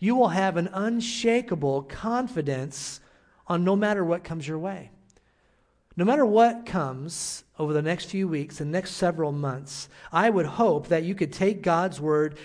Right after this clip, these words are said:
and have an incredible, incredible confidence. Let me begin by asking you to get involved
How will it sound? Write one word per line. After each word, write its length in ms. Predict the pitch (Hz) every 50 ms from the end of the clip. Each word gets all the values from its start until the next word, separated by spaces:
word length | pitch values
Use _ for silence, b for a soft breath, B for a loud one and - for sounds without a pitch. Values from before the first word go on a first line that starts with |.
| B B
and 120 | 170 160
have 180 | 170 170 165 156
an 60 | 156
incredible, 560 | 147 143 139 143 151 180 196 202 196 196 165
incredible 400 | 151 147 - 190 185 180 170 160
confidence. 800 | - - 151 143 127 - - - - - 160 - - - - - _ _ _ _ B B B B B B
Let 140 | 233 277 330
me 80 | 330
begin 460 | 220 202 190 160 151 185 208 240 226 160
by 180 | 156 151 160
asking 380 | 156 170 175 - - 170 160 156
you 120 | 175 202
to 80 | 180 156
get 160 | 143 160 147
involved 560 | 147 147 135 143 131 127 143 170 214 - -